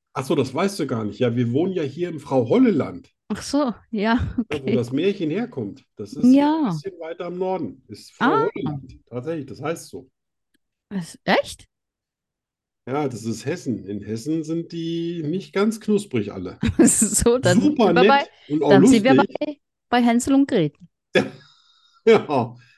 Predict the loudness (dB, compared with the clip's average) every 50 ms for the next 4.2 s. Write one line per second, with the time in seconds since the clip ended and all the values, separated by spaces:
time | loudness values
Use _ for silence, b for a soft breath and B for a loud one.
0 | b b -4 -4 -2 -2 -4 -4 -4 -6 -6 -4 -6 -4 -2 -2 -4 -4 -6 -4
1 | -4 -4 -4 -4 -4 -6 -8 -6 -4 -6 -6 -6 -12 -16 -18 -18 -18 -18 -20 -20
2 | _ _ _ _ _ _ _ -4 0 2 2 2 2 0 -4 -16 _ _ _ _
3 | _ _ _ -10 -10 -10 _ -6 -4 -4 -4 -2 -2 0 2 2 2 2 2 0
4 | -2 -4 -8 _